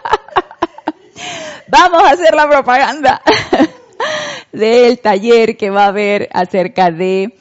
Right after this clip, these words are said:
el sacerdocio bajo el amado Maestro Ascendido Saint Germain, en donde también se va a hablar del fuego sagrado. Se les envió un, un correo a, eh, a todos los que están inscritos en los amantes de la enseñanza. Ese taller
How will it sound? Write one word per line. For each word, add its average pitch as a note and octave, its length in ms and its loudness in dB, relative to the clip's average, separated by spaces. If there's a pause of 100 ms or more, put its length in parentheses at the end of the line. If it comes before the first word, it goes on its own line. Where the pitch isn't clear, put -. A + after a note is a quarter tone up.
(160)
el F3+ 100 -12
sacerdocio F#3+ 680 -6
bajo A3+ 220 -2
el F3 360 -6
amado F3+ 400 -2
Maestro G#3+ 240 -6
Ascendido F3 320 -10
Saint D#3+ 220 -10
Germain, D3+ 340 -10
en F#3 100 -8
donde E3+ 220 -8
también F#3+ 800 -4
se B3+ 120 -4
va F3 80 -2
a F#3 40 -2
hablar E3+ 440 -4
del E3 460 -8
fuego D#3 380 -12
sagrado. G#3 640 -8 (440)
Se - 120 -6
les F3 140 2
envió G3 420 -6
un, A#3+ 720 -10 (100)
un F#3+ 280 -12
correo F#3+ 560 -6
a, D#3 420 -8 (320)
eh, D#3+ 200 -10
a D3+ 80 -8
todos F3+ 240 -6
los A#3 80 -6
que G3 80 -10
están E3 160 -10
inscritos F#3+ 380 -8
en G#3+ 60 -6
los F3 100 -8
amantes E3 340 -10
de A3 100 0
la F#3 80 -4
enseñanza. E3+ 800 -8
Ese F3 320 -10
taller E3 600 -8